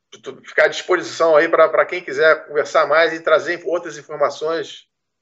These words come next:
e perguntar mais coisas, enfim, a gente pode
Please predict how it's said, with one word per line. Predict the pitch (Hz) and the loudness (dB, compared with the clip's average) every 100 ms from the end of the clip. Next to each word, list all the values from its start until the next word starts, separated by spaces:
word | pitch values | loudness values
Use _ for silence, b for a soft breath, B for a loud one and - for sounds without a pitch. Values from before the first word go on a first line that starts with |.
| _ _ _ - | _ _ _ -12
e | 139 135 127 123 | -4 2 2 4
perguntar | 139 139 131 147 143 | 2 2 2 4 4
mais | 143 - | 4 0
coisas, | 139 165 147 151 | 0 0 0 -4
enfim, | 143 | -8
a | 131 | -8
gente | - | 2
pode | 143 | 2